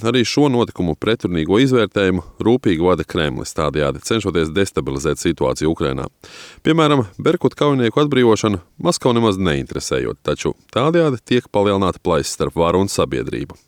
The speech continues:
Portņikovs uzskata, ka Maskava ļoti veiksmīgi ir iemānījusi Zelenski lamatās, jo Ukrainas prezidentam ir nepieciešama veiksmes stāsti par kara pārtraukšanu valsts austrumos.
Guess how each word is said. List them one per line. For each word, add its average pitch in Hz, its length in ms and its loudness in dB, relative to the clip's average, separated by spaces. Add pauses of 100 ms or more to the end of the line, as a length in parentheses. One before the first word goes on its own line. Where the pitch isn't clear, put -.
(600)
Portņikovs 190 560 4
uzskata, 165 400 2
ka 123 160 0
Maskava 135 400 0
ļoti 135 320 4
veiksmīgi 95 540 0
ir 90 100 0
iemānījusi 80 460 0
Zelenski 85 420 0
lamatās, 85 640 -2
jo 67 160 -2 (100)
Ukrainas 90 320 -2
prezidentam 131 560 0 (160)
ir 135 160 2
nepieciešama 90 720 0
veiksmes 92 420 -2
stāsti 76 320 -4
par - 160 -4
kara 85 240 0
pārtraukšanu 78 560 -2
valsts 82 240 -2
austrumos. 87 540 -2